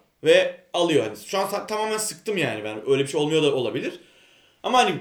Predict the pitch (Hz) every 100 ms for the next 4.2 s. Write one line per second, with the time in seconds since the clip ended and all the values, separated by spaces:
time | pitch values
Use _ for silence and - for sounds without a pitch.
0 | - 170 208 214 180 160 160 202 156 143
1 | 214 208 196 180 220 233 190 - 170 123
2 | 110 107 98 95 190 262 - 147 156 151
3 | 151 147 151 147 151 156 160 262 330 226
4 | 123